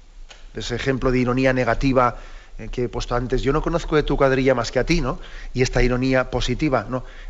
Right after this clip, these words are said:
"Oye, que nadie está obligado a quedarse fuera, que podéis entrar, ¿no? Que se puede creer en Cristo", etcétera, ¿no? Eh, la, la ironía, al final, su calificación moral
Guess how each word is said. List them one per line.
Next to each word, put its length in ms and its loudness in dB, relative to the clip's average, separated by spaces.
"Oye, 240 2
que 100 2
nadie 180 4
está 200 2
obligado 360 4
a 80 0
quedarse 400 -2
fuera, 440 0
que 120 0
podéis 360 2
entrar, 440 2
¿no? 100 -12
Que 140 -8
se 160 -10
puede 260 2
creer 200 2
en 100 -2
Cristo", 420 -4
etcétera, 380 -4
¿no? 120 0
Eh, 220 -14
la, 260 4
la 260 0
ironía, 380 4
al 80 2
final, 460 0
su 220 0
calificación 840 2
moral 440 2